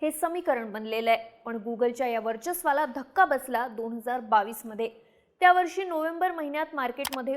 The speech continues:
ओपन एआय कंपनीची एंट्री झाली. ओपन एआयच्या चॅट जीपीटीनं मार्केटमध्ये येताच धुमाकूळ घातला. वर्षानुवर्षे Google वापरणाऱ्या लोकांना आता ते आउटडेटेड वाटायला लागलं. चॅट जीपीटीनं ज्या वेगानं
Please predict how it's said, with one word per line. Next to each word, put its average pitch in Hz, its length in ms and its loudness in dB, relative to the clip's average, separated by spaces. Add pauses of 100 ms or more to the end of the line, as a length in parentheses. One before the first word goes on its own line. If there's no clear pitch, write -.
ओपन 254 360 -2
एआय 269 220 -4
कंपनीची 247 720 -8
एंट्री 233 320 -4
झाली. 220 300 -4 (260)
ओपन 233 300 -2
एआयच्या 226 480 -4
चॅट 277 280 2
जीपीटीनं 247 480 -8
मार्केटमध्ये 294 720 -6
येताच 320 420 2 (340)
धुमाकूळ 320 480 2
घातला. 226 360 0 (400)
वर्षानुवर्षे 320 800 4
Google 277 360 0
वापरणाऱ्या 269 580 0
लोकांना 262 680 0
आता 254 240 -2
ते 269 280 -4
आउटडेटेड 294 560 0
वाटायला 262 420 2
लागलं. 214 340 0 (300)
चॅट 233 260 0
जीपीटीनं 247 560 -8
ज्या 240 260 0
वेगानं 233 420 -2